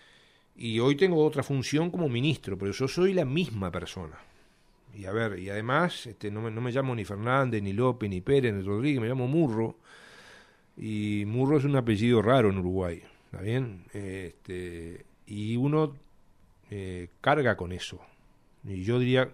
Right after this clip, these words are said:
cargo felizmente, yo no, no oculto mi apellido. ¿Mm? A mí me conocen más por Murro que por Ernesto. Y yo no oculto mi apellido. Me llama mucho la atención como ahora hay candidatos que ocultan su apellido.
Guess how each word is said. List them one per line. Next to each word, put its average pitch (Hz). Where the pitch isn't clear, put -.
cargo 123
felizmente, 110
yo 117
no, 123
no 120
oculto 139
mi 101
apellido. 95
¿Mm? 131
A 101
mí 104
me 110
conocen 117
más 131
por 117
Murro 147
que 123
por 104
Ernesto. 113
Y 101
yo 120
no 131
oculto 127
mi 104
apellido. 98
Me 98
llama 120
mucho 139
la -
atención 113
como 117
ahora 123
hay 120
candidatos 113
que 104
ocultan 110
su 101
apellido. 92